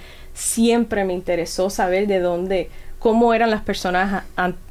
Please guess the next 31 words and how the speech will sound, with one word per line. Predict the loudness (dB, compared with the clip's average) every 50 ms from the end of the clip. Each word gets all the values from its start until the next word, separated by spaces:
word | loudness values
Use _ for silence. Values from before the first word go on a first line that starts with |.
| -10 -8
o | -8 -6
sea, | -4 -4 -4
las | -2 -2
personas | -4 -4 -2 -4 -4 -4
que | -2 0
vinieron | 0 2 2 0 0 0
antes | -2 -2 -4 -6 -4 -2
de | -2 0
mí, | 2 2 2
especialmente | 2 0 -2 -2 -2 -2 -2 -2 -2
las | -2 -2 -4
que | -4 -6 -6
no | -6 -6
pude | -6 -6 -6 -6 -6
conocer, | -6 -6 -8 -6 -6 -6 -4 -2 -2 -2 -2 -4 -6 -10 -16 -16 -16 -18 -12 -6
como | -4 -2 0
los | 0 0 0
abuelitos | 0 0 0 -2 -4 -4 -4 -4 -4 -4
de | -4 -6
mi | -6
abuela. | -6 -2 0 0 0 2 0 0 -2 -2 -4 -6 -8 -12 -16 -18 -18 -18 -18 -18 -18 -18 -20 -18 -20 -10 -4
Y, | -2 0 0 2 0 0 -2 -4 -4 -6 -8 -8 -10 -14 -16 -20 -20 -20 -18 -16 -16 -16 -16 -16 -18 -18 -18 -16 -6
y | -4 -4 -2
poco | 2 2 2 2 4 2
a | 2 4 4
poco, | 4 4 4 4 2 2 0 0 2 0
después, | 0 0 0 0 2 4 4 4
obviamente, | 4 4 2 4 4 2 2 2 0 0
al | 0 2
mudarnos | 2 2 2 2 2 2 0 0 -2 -2
para, | -2 -2 -2 -2 -2